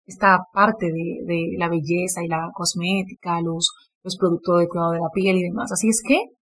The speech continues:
aquí estoy para decirte la primera tendencia, piel suave y luminosa. La piel más popular para final de año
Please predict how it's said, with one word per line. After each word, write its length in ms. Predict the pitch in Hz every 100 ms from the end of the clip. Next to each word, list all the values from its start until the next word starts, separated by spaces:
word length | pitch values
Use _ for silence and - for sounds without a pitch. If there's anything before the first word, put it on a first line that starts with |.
| _ _
aquí 260 | 285 277 233
estoy 420 | 226 190 165 165 -
para 180 | 233
decirte 460 | 254 247 202 - 196 - - _ -
la 160 | 190
primera 420 | 190 185 175 185
tendencia, 560 | 185 202 180 - - 175 - _
piel 360 | 240 196 156 156 - _
suave 520 | - 226 262 302 320
y 100 | 320
luminosa. 480 | 233 214 190 - - - _ _ _ _
La 160 | 226 247
piel 280 | 262 311 320
más 280 | 269 320 -
popular 480 | 320 311 180 156 156
para 140 | 170 -
final 240 | 175 180
de 120 | 220
año 260 | 185 156 175